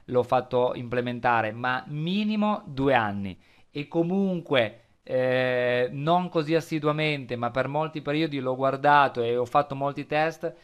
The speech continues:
non cambia niente, ok? È sempre così, eh, più o meno, vedi, avrà due anni, due anni e mezzo, qualcosa del genere. Adesso io oltre i sei mesi mi dimentico.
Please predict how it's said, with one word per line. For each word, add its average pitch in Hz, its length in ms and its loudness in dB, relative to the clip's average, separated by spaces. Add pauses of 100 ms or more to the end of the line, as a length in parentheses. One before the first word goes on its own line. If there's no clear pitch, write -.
(120)
non 139 220 -8
cambia 143 340 -2
niente, 120 480 -6 (340)
ok? 131 420 -2
È 135 140 -6
sempre 151 400 -2
così, 113 340 -6
eh, 131 200 0
più 127 120 -4
o - 20 -8
meno, 135 160 2
vedi, 127 200 0
avrà 120 200 2
due 127 220 0
anni, 123 340 2
due 131 140 0
anni 156 160 0
e 139 60 -4
mezzo, 123 520 -2
qualcosa 147 320 -2
del 120 140 0
genere. 95 420 -8 (220)
Adesso 120 380 -8 (360)
io 127 180 -2
oltre 120 240 0
i - 20 -8
sei 117 140 -8
mesi 117 260 -6
mi 113 100 -6
dimentico. 101 560 -8